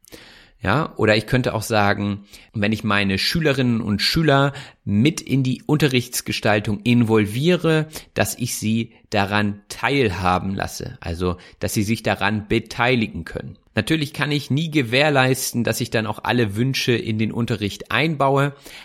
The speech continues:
Etwas gewährleisten heißt etwas sicherstellen. Bei den Lottozahlen kennt ihr das zum Beispiel. Da wird nach der Verlesung der Lottozahlen immer gesagt,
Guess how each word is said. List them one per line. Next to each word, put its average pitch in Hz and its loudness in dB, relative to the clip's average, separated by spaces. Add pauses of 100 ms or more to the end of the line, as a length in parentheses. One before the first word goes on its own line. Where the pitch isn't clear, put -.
(120)
Etwas 139 0
gewährleisten 131 0
heißt 107 -2 (240)
etwas 107 2
sicherstellen. - -2
Bei 110 4
den 113 4
Lottozahlen 98 2
kennt 90 -2
ihr 87 -4
das 92 -2
zum 98 0
Beispiel. 143 2 (420)
Da 101 2
wird 117 0
nach 110 2
der 104 2
Verlesung 117 2
der 95 2
Lottozahlen 123 2
immer 110 0
gesagt, 101 -2